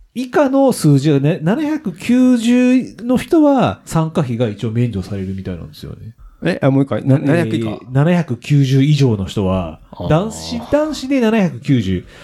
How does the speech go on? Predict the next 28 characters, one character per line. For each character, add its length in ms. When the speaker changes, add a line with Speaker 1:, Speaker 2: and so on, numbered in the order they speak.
Speaker 1:
女 120
子 80
で 140
六 100
百 260
七 240
十 200
の 160
イ 80
ン 60
デ 100
ッ 80
ク 80
ス 100
の 80
人 180
は 120
招 160
待 200
選 220
手 80
と 100
し 120
て 100
参 220
加 100
費 140
は 220